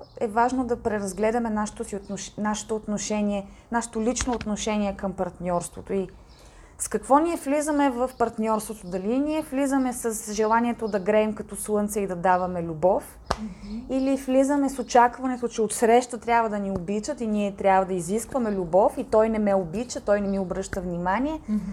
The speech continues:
Speaker 1: защото това са две противоположни очаквания и съответно, а, ние много често се подлъгваме да очакваме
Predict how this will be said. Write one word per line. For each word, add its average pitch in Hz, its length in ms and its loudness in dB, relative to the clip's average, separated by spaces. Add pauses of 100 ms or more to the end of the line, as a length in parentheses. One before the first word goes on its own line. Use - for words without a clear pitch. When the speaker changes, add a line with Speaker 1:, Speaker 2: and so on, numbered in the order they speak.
(140)
Speaker 1:
защото 247 540 0 (680)
това 240 180 6
са - 240 0 (280)
две 226 220 6
противоположни 220 1120 0
очаквания 226 880 0
и 254 40 -4
съответно, 247 1080 -2
а, 202 440 0 (1040)
ние 233 260 2
много 233 200 2
често 220 260 0
се 240 60 0
подлъгваме 208 920 0 (1300)
да 226 140 10
очакваме 247 600 4